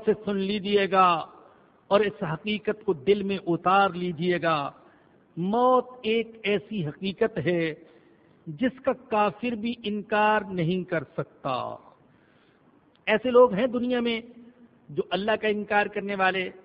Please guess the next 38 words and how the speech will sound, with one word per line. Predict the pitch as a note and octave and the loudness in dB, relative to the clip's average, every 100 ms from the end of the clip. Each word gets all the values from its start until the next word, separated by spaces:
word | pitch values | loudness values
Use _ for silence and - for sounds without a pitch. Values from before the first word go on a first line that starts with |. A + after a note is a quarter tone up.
| - | -8
اللہ | D#3 F3+ | -4 -4
کے | F3 | -4
نبیوں | F#3+ F#3+ A3 | -4 -4 -4
کا | G3+ | -4
انکار | G#3 G3 G3 G3 | -4 0 2 2
کرنے | G3 F#3+ F#3+ | -2 -4 0
والے، | F3+ F3 F3 F3 - - - | 0 0 -2 -6 -14 -20 -6
آخرت | F3 E3+ G#3+ A3+ - | -2 0 -2 -4 -4
کا | G#3+ | -4
انکار | G3 G3 G3+ | -4 0 2
کرنے | G3+ G3+ F#3+ | 0 -4 -4
والے، | F#3 F3+ F3+ F3 F3+ | 0 0 0 -4 -6
کتابوں | - F#3+ G3 G3+ B3+ | -6 2 2 2 0
کا | B3+ | 0
انکار | A#3+ A3+ A3 A3 | -2 0 0 0
کرنے | G#3+ G3+ G#3 | -2 -4 0
والے، | F#3 F3+ F#3 F3+ F3+ - - - | 2 2 2 -2 -6 -20 -8 -4
سچائیوں | C4 - A#3+ B3 B3+ C4+ | -4 -2 -2 0 0 0
کا | C4 A#3+ - | 2 0 -2
انکار | A#3 A3+ A#3+ B3 | -6 -2 2 2
کرنے | B3+ A#3 A3 G#3 | 2 -2 -2 2
والے، | G3 G3 G3 G3 - - - G3 | 4 4 0 -4 -14 -20 -4 0
حقائق | G#3 G#3+ A#3+ B3 - | 4 6 6 4 -2
کا | B3+ | 0
انکار | B3+ B3 B3 B3+ B3 | 0 4 4 4 2
کرنے | A3+ A#3 | 0 2
والے، | G#3 G3+ G3+ G3+ G#3+ - - _ | 4 4 4 0 -2 -16 -20 _
لیکن | G3+ A3+ A3+ | -4 -2 0
دنیا | A3 A#3 A#3+ | 0 0 0
میں | B3 B3 | -2 0
ایسا | F#3+ F#3 A3+ | 0 0 0
کوئی | A3+ - A3 A3 A3+ | -2 0 6 6 6
نہیں | G3 A3 | 0 0
ملے | G3+ F#3+ F#3+ | 0 0 0
گا | G3 G3+ | 0 2
جو | G#3+ | 0
موت | G3 F3 F3+ G3 G3 | 0 2 2 2 0
کا | - | -4